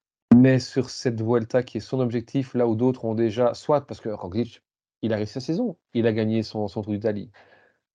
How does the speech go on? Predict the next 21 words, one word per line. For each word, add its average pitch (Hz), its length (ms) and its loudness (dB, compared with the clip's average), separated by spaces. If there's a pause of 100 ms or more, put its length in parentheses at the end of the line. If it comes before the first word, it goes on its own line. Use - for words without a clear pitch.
(140)
Vingegaard, 110 440 0
bien 110 140 0
sûr, 120 200 -2
a 101 40 0
réussi 98 180 -8
sa 110 80 -18
saison, 127 160 -10
il 185 40 -6
a 165 40 -4
gagné 117 120 -2
le 110 40 -6
Tour 104 100 -10
de 95 60 -8
France. 185 400 -8 (580)
Et 143 120 4
Remco 131 560 2
a 117 80 0
réussi 110 260 -2
sa 85 140 -10
saison, 165 280 -2
puisque 151 300 -2